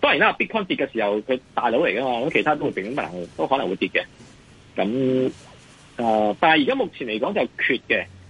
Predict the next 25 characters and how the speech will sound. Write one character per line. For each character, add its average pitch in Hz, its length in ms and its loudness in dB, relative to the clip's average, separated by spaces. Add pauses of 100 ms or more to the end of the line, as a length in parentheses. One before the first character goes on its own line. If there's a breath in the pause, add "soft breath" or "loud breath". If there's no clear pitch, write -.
應 220 140 2
該 220 100 0
都 214 80 2
幾 277 280 -2
缺 131 80 0 (140)
貨 92 220 -4
嘅， 87 40 -8 (1120)
即 170 80 4
係 - 40 2
嗰 147 120 0 (220)
個 - 80 -12
缺 156 80 -4
貨 139 260 -2
情 101 140 -12
況 127 120 -4
都 151 80 -6
幾， 127 220 0 (460 loud breath)
幾 139 100 4
明 104 240 0
顯 98 220 -4
啊！ 110 60 -8 (720 loud breath)
即 147 60 0
係 139 120 4
嗰 131 120 0
個， 135 80 0